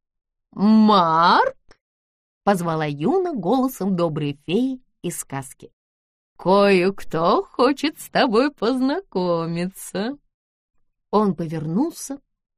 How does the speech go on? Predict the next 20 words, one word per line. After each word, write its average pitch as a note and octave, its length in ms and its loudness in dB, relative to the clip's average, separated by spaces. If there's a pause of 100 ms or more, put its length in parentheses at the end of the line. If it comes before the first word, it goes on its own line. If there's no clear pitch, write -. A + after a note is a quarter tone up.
(240)
и F3+ 100 0
я C#4+ 140 4
увидела, D4 540 2
что - 200 -8
его C4 220 -2
безобидный G#3 800 -4
синий G3 440 -4
свитер C#4+ 560 -6 (420)
на F#3+ 180 2
деле G4 240 4
является G4 420 0
собой D#4+ 260 -2
джемпер F#4+ 520 -2
с - 100 -10
узором E4+ 480 -2
из D#4 100 -2
желтых C#4+ 560 -2
и F#4 40 -4
голубых C4 540 -2
ромбов, B3+ 540 -4